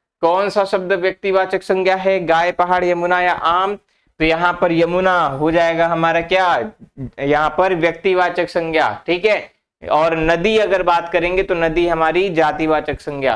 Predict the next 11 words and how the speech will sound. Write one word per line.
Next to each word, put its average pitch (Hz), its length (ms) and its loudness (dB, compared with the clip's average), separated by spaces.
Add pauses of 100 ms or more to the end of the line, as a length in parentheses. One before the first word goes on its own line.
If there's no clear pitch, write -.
(140)
अगला 160 300 0
क्वेश्चन 175 380 -2
नंबर 180 260 0
बारह, 165 360 2
कौन 185 360 0
सा 196 140 0
शब्द 185 280 -2
जातिवाचक 175 640 -2
संज्ञा 175 340 -2
नहीं 170 480 -2
है? 160 320 -2